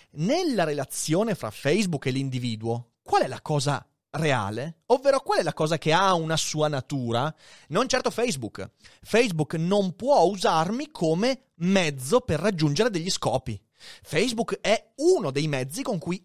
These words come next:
io posso raggiungere degli scopi. E lì c'è proprio una questione filosofica di fondo che è legata alla natura intrinseca delle cose. È evidente che, eh, Facebook non ce l'ha quella natura,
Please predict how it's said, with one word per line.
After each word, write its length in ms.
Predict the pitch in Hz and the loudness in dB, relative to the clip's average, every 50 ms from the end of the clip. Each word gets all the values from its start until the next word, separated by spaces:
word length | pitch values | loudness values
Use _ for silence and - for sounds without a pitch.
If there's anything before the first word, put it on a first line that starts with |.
| - 349 480 466 294 | -10 -12 -10 -6 -4
io 140 | 185 127 - | -4 -4 -4
posso 340 | - - 101 - - - 247 | -6 -8 -10 -8 -6 -4 -4
raggiungere 480 | 285 240 160 135 120 120 123 139 156 | -4 -4 -4 -6 -4 -4 -4 -4 -4
degli 180 | 151 131 127 127 | -4 -4 -4 -4
scopi. 460 | - - - 101 87 - - 113 110 - _ _ _ - - - - - - - - _ | -4 -4 -4 -6 -8 -8 -8 -10 -10 -10 _ _ _ -20 -20 -20 -20 -20 -20 -20 -20 _
E 140 | - 277 311 | -2 0 0
lì 220 | 254 240 285 403 403 | 2 2 2 2 2
c'è 160 | - - 196 | 2 0 0
proprio 220 | - 143 143 185 | -2 -2 -4 -2
una 100 | 254 269 | -4 -4
questione 580 | - - 147 - - - 135 147 190 220 190 143 | -2 -2 -4 -4 -2 -2 -2 0 0 0 0 -2
filosofica 600 | - 143 131 120 117 151 170 185 - 147 123 131 | -2 -2 -2 -2 0 2 0 0 0 -2 -6 -6
di 100 | 117 113 | -6 -6
fondo 460 | - - 165 180 143 117 110 104 107 107 | -4 -2 0 0 0 -2 -4 -6 -8 -6
che 400 | - - 139 139 139 160 202 214 | -4 -2 -2 0 2 2 2 2
è 40 | |
legata 540 | 180 180 202 180 147 123 117 135 - 226 202 | 0 0 -2 -2 -2 -2 -4 -4 -6 -4 -4
alla 200 | 151 135 139 147 | -2 -2 -2 -2
natura 300 | 156 165 156 - 147 143 | -4 -4 -6 -6 -6 -6
intrinseca 420 | 156 156 - 127 120 - 139 139 127 | -6 -6 -6 -8 -8 -8 -6 -6 -4
delle 160 | 131 127 127 | -4 -4 -4
cose. 400 | - 104 73 82 101 120 123 - | -4 -6 -8 -6 -6 -8 -8 -4
È 80 | - 175 | 0 0
evidente 460 | 196 185 214 208 220 185 147 131 123 | 2 2 2 2 2 2 2 0 -2
che, 240 | - 139 131 110 - - - - - - _ - | -2 -2 -2 -2 -2 -8 -16 -20 -20 -20 _ -6
eh, 320 | 131 127 117 113 107 101 | -2 -2 0 0 -2 -4
Facebook 400 | 101 - 180 165 131 127 117 - | -2 -2 0 0 -2 -4 -6 -4
non 180 | 139 143 143 131 | -2 -2 -2 -2
ce 140 | - - 139 | -2 -4 -2
l'ha 120 | 139 127 | -4 -4
quella 200 | - 123 117 123 | -4 -6 -6 -4
natura, 500 | 160 214 - - 139 131 156 226 294 285 | -4 -4 -4 -4 -2 0 2 2 0 -2